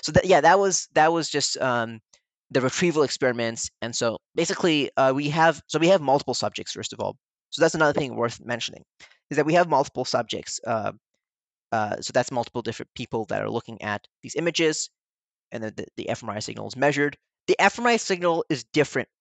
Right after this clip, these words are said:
per subject. And so we actually train separate models per subject. So the way we do that is that the, so we have the subject, we have subject one, and the data for subject one is divided into a training set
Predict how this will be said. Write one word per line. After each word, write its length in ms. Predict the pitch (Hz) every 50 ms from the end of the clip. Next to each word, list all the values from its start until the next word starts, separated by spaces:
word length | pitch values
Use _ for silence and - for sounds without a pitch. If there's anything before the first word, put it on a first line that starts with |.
| _ _
per 200 | - - 131 123
subject. 600 | - - - 117 110 - - - - - _ - - _ _ _ _ _ _ _ _ _ _ _ _ _ _ _ -
And 160 | 139 147 143
so 180 | - - 165 151
we 140 | 147 170 175
actually 240 | 180 175 - -
train 280 | - - 156 147 139 - -
separate 340 | - - 175 - 208 - -
models 300 | 151 143 143 139 139 -
per 220 | - - 151 127
subject. 460 | - - - 151 156 - - - - _ _ _ _ _ _ _ _ _ _ _
So 300 | - - 165 165 151 147
the 80 | 135 143
way 160 | 139 170 190
we 140 | 185 156 139
do 180 | - 180 196 175
that 220 | 147 131 127 -
is 140 | - 131 -
that 180 | 131 120 - -
the, 140 | 135 107 - 139
so 120 | - 147
we 60 | 147
have 180 | 160 170 175 170
the 100 | 147 131
subject, 440 | - - - 151 143 - 135 - _ _ _ -
we 80 | 151 147
have 200 | 147 143 131 -
subject 300 | - 143 - 131 - -
one, 280 | 170 180 175 180 180 - _ _ _ _ -
and 240 | 139 135 135 120 -
the 100 | - 131
data 400 | - 143 139 143 135 127 120 113 - - - -
for 120 | - -
subject 300 | - 113 110 - 110 -
one 200 | - 110 107 117 -
is 200 | - 131 139 127
divided 460 | - 123 - 117 113 120 117 113 104
into 360 | - 113 113 - - - 117 -
a 80 | -
training 280 | - - 135 139 135 -
set 300 | - - 131 117 -